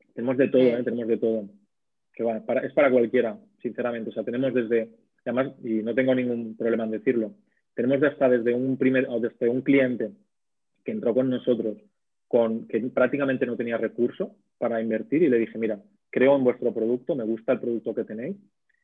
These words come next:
Speaker 1: y pa-, empezaron a pagando muy poquito, pero cuando digo muy poquito, es muy poquito.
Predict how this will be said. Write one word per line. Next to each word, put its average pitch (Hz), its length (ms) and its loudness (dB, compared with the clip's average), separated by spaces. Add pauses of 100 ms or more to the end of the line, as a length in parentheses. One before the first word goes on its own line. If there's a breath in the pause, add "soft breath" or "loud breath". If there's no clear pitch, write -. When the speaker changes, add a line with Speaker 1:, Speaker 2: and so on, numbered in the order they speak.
(260)
Speaker 1:
y 131 200 4
pa-, 135 120 -2
empezaron 127 340 0
a 147 80 -6
pagando 139 280 0
muy 131 200 0
poquito, 131 440 -4
pero 101 240 -10
cuando 107 180 -4
digo 147 140 4
muy 135 200 -2
poquito, 123 360 -2
es 131 120 -6
muy 113 140 -4
poquito. 113 380 -8